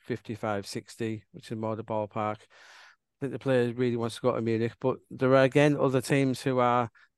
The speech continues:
keeping a close interest. Chelsea, as you alluded to, Scott, if, if they do think, i-, if the clubs watching think he is one of the best fullbacks in the world,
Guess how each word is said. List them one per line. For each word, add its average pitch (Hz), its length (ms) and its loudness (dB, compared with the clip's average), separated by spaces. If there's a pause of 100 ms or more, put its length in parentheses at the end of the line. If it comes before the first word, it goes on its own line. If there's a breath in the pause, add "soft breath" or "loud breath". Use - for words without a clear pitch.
(100)
keeping 131 180 -4
a 131 40 -6
close 127 240 0
interest. 139 300 -2
Chelsea, 143 380 2
as 131 140 0
you 131 80 -2
alluded 135 260 -4
to, 143 160 -2
Scott, 147 360 0
if, - 140 -6 (760 loud breath)
if - 420 -4
they 143 180 6
do 147 280 4
think, 143 360 -2 (100)
i-, - 40 -10
if 143 340 0
the 147 120 -4 (120)
clubs 135 240 -2
watching 151 440 0
think 139 220 -2
he 123 120 0
is 127 220 0
one 135 100 2
of 127 60 0
the 123 80 0
best - 400 0 (420)
fullbacks 135 500 0
in 131 100 -2
the 120 60 -2
world, 131 380 2